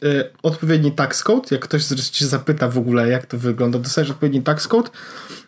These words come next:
E, dalej tymczasowy National Ins-, Insurance Number. National Insurance Number to jest właśnie ten numer, który mu-, ten właśnie nip,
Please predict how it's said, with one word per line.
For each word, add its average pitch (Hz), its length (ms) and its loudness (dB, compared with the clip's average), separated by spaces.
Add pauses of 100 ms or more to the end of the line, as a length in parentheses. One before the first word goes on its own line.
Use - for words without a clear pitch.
(140)
E, 160 260 2 (320)
dalej 185 300 4
tymczasowy 147 420 2
National 135 360 2
Ins-, 127 380 -4
Insurance 131 440 -2
Number. 110 220 -6 (360)
National 214 420 2 (140)
Insurance 180 440 2
Number 160 220 2
to 156 80 -2
jest 147 80 2
właśnie 156 260 0
ten 143 160 2
numer, 160 220 2
który 143 220 0
mu-, 139 160 0
ten 143 260 -2
właśnie 143 340 -4
nip, 190 260 0